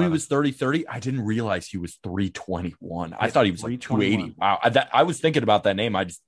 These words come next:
Speaker 2: di-, I thought there was no shot he hit three twenty.
Speaker 1: Wow. So you got the three from twenty eleven. So you've got five more that have done it since the year two thousand. Thirty thirty,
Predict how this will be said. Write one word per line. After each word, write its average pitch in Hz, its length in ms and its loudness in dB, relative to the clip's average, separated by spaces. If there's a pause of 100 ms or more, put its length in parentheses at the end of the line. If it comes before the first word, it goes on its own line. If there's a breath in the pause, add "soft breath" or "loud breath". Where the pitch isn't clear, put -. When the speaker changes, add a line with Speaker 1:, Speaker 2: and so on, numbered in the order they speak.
Speaker 2:
di-, 120 140 -4
I - 60 -10
thought 117 180 2
there 104 100 0
was 87 140 -4
no 101 280 0
shot 92 460 0
he 87 120 -8
hit - 140 -12
three 87 220 -10
twenty. 92 400 -6 (360)
Speaker 1:
Wow. 113 240 0
So 131 180 -2
you 127 80 2
got 135 160 0
the 139 80 -6
three 135 280 -2
from 127 200 -6
twenty 120 300 -2
eleven. 104 420 -2
So - 140 -8
you've 110 200 -4
got 110 240 -2
five 135 520 0
more 120 260 -2
that 95 100 -8
have 92 140 -8
done 110 180 -2
it 131 160 -4
since - 320 -10
the 107 120 -10
year 110 300 -4
two 139 280 -2
thousand. 101 500 -4
Thirty 131 400 -2
thirty, 135 640 -2